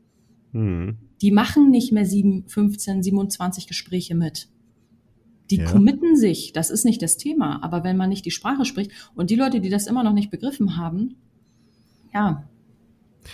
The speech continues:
Speaker 2: ciao.
Speaker 1: Also ich hab,
Speaker 2: <laughs>
Speaker 1: äh, zum Beispiel bei, bei mir auch im Mandantenstamm,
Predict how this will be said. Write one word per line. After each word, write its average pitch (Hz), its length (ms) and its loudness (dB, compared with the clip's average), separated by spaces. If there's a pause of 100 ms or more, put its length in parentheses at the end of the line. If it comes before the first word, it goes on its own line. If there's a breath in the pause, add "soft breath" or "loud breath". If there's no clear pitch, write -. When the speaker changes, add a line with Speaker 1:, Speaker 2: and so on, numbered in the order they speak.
(120)
Speaker 2:
ciao. 208 220 -4
Speaker 1:
Also 101 200 2
ich 95 160 -4
hab, - 80 -2
Speaker 2:
<laughs> - 140 -20
Speaker 1:
äh, 139 320 4
zum 110 100 0
Beispiel 113 200 -2
bei, 104 140 0
bei 95 200 0
mir 104 260 2
auch 104 140 -2
im 87 360 -2
Mandantenstamm, 113 840 0